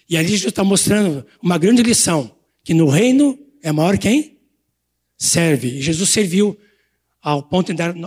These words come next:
a sua vida por nós. Que interessante, querido. Cada um foi transferindo o seu serviço para o outro. Muitas vezes nós podemos ser assim na igreja.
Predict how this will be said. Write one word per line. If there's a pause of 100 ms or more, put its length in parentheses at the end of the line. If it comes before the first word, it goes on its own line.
(120)
a
sua
vida (300)
por
nós.
Que (120)
interessante,
querido. (280)
Cada
um
foi
transferindo
o
seu
serviço
para
o
outro. (1200)
Muitas
vezes
nós
podemos
ser
assim
na
igreja.